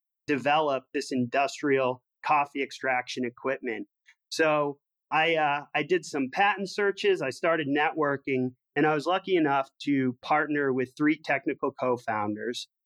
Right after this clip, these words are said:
right? One was actually an industrial coffee, uh, engineer. His name is Paul Kalenian, and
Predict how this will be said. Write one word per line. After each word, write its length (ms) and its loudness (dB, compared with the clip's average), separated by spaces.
right? 240 2
One 480 2
was 440 0
actually 440 0
an 80 2
industrial 680 0
coffee, 580 -2
uh, 180 2
engineer. 680 2
His 60 -4
name 180 4
is 100 -2
Paul 260 0
Kalenian, 640 2
and 220 0